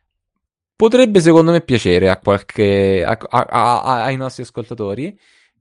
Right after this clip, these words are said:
perché è una, una serie T V che parla di, mm, almeno nelle prime due puntate che sono uscite e che ho visto, eh, la storia è quella di un, eh, ragazzo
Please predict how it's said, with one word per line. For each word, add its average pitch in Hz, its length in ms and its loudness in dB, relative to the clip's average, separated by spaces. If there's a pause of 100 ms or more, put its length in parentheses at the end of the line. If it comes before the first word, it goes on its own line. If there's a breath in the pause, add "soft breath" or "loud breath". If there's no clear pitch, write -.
perché 151 760 -6
è 143 340 -6
una, 127 540 -10 (180)
una 127 400 -8
serie 175 280 -12
T - 20 -18
V 139 140 -10
che 127 80 -6
parla 113 300 -8
di, 107 520 -8
mm, 101 360 -12 (220)
almeno 95 340 -8 (100)
nelle 104 160 -4
prime 156 240 -2
due 120 80 0
puntate 117 300 -2
che 104 80 0
sono 107 140 -10
uscite 104 260 -4
e 92 60 -2
che - 120 -8
ho - 20 -2
visto, 120 400 -4 (480 loud breath)
eh, 101 280 2
la 127 100 4
storia 135 360 2
è - 40 -2
quella 104 220 2
di 101 120 0
un, 101 240 -2
eh, 95 640 -4
ragazzo 120 640 -2